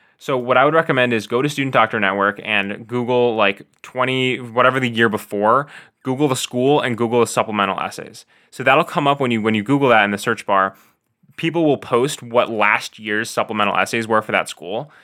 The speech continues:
And generally speaking, most of them are the same. There's some that change every year, um, but for the most part, you can go and look either on Reddit or Student Doctor Network and find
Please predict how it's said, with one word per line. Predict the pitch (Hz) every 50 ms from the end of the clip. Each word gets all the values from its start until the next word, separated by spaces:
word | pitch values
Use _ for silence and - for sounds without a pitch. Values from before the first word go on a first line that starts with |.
| _ _ _
And | 131 131 127
generally | 113 104 101 117 110 113 123 139 147 156 160
speaking, | 151 - - 123 117 - 151 151 160 175 156 - - _
most | - 113 113 117 123 - -
of | 147
them | 139 143 139 135
are | 120
the | 104
same. | 104 - - 98 73 65 - - _ _ _ _
There's | _ 135 139 -
some | - - 160 151 160 175
that | 175 160 151
change | - 160 139 135 131 131
every | 131 120 113 113
year, | 107 101 95 95 95 95 98 - _ _ _ _ _
um, | - 104 104 104 104 104
but | 104 120 123 - -
for | - - 147
the | 131 120
most | 117 113 110 117 127 - -
part, | - 190 190 202 190 - -
you | 135 131
can | 131 - 131 117
go | 117 120 127 131
and | 123 120
look | 120 110 -
either | 113 104 104
on | 98 101
Reddit | 110 123 131 143 131 107
or | 117
Student | 107 - 123 117 110 104
Doctor | 104 104 - -
Network | 131 127 131 135 143 143
and | 139 120 113
find | - - - 117 110 117 131 139 135 - -